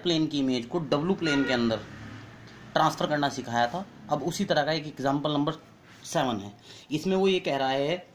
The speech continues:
कि एक triangle है, Find करिए image किसकी, Triangle की।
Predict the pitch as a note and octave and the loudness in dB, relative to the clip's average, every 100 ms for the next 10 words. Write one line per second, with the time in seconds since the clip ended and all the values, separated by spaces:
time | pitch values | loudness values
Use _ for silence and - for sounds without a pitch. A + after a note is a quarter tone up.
0 | - - E3+ F3 - D3 C#3 C#3 C#3+ A#2+ | -16 0 0 0 -2 0 2 2 0 -2
1 | B2 F#3 - _ - - - - D#3 F3 | -8 -10 -18 _ -20 -20 -16 0 2 2
2 | D#3+ D3 F3+ D#3 B2+ A2+ - F3 - F#3 | 2 0 2 4 2 0 -2 -6 0 -2
3 | - - B2+ A#2+ G#2+ G#2 | 0 0 2 2 -2 -4